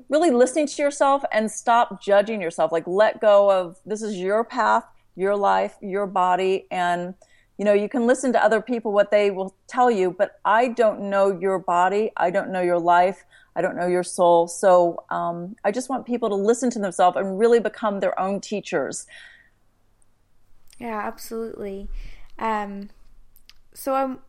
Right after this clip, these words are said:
Speaker 2: it, it seems like when we are struggling with, you know, shame around our bodies and maybe a disconnection from our orgasm, that that can lead to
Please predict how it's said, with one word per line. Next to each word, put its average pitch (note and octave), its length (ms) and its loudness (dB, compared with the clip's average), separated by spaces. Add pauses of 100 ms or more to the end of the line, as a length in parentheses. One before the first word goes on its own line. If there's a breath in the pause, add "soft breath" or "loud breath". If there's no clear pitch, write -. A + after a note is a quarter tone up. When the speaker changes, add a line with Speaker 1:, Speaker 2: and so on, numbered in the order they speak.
(460)
Speaker 2:
it, - 180 -10 (340)
it B3+ 140 -6
seems C#4 720 -6 (100)
like G#3 560 -4
when A3+ 420 -4
we A3+ 460 -8 (600 soft breath)
are G#3 440 -2
struggling A#3 1200 -6
with, G#3+ 300 -6
you G#3+ 80 -8
know, G3+ 140 -8
shame D4 460 -4
around B3+ 340 0
our B3 80 -2
bodies A#3+ 560 0
and A3 100 -6
maybe G#3+ 260 -8
a G#3 40 -6
disconnection A3 640 -10
from G#3+ 200 -10
our G#3 80 -8
orgasm, G3 800 -6 (340 soft breath)
that G#3 140 -10
that A3 200 0
can A3+ 200 -8
lead G#3 240 -8
to G3 500 -10